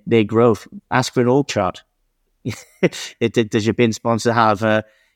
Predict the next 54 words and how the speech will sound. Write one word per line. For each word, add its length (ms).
i-, 40
i-, 40
is 360
it 100
heavily 300
weighted 440
towards 400
risk, 380
compliance, 500
and 100
so 180
on? 140
Well, 240
that's, 280
that's 220
definitely 460
not 160
a 40
bad 240
sign, 320
given 200
the 80
nature 320
of 40
the 80
services 500
they're 100
going 200
to 80
be 80
supplying 500
to 120
you. 160
And, 500
you 100
know, 100
I, 180
I, 160
I 80
would 160
absolutely 520
encourage, 600
you 80
know, 100
a 60
deep 260
dive 460
i-, 60
into 520
their 280
compliance 420
capabilities 640
before 320
signing, 400